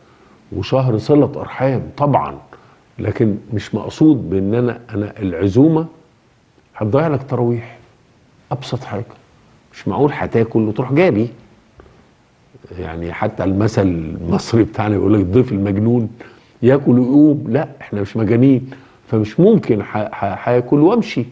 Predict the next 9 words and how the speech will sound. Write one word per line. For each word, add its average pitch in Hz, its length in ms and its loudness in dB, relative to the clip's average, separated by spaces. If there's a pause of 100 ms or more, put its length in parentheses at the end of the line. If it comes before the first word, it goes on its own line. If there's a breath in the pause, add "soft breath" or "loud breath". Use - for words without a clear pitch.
(640)
فالعزومة 123 680 4 (560)
هتضيع 170 540 2
لك 202 160 0
الصلاة. - 300 -12 (420)
حتى 170 300 -2
لو 131 140 4
صليت 127 380 4
في - 80 -2
البيت 107 680 0